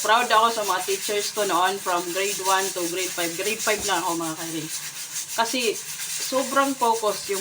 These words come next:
pagtuturo noon. So, don't get me wrong, kung ma-open man ngayon ang mga teachers ngayon kung saan ako nag-aral noon, ibang-iba ang pagtuturo noon sa pagtuturo ngayon.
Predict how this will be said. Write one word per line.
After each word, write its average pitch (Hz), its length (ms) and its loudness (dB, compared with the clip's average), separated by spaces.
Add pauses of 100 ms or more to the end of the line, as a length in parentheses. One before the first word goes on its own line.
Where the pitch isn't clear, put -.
pagtuturo 185 640 0
noon. 156 320 2 (240)
So, - 160 -4 (960)
don't 247 240 2
get 226 240 0
me 220 240 -2
wrong, 233 400 4 (480)
kung 185 160 2
ma-open 208 480 4
man 196 240 2
ngayon 185 300 0
ang 190 100 -2
mga 175 160 -2
teachers 180 480 -4
ngayon 175 320 -2
kung 180 80 -2
saan 175 240 0
ako 165 160 2
nag-aral 165 480 2
noon, 151 320 -2 (1800)
ibang-iba 240 640 4
ang 208 160 4
pagtuturo 208 720 2
noon 170 240 4
sa 165 160 -6
pagtuturo 175 640 -2
ngayon. 135 260 -2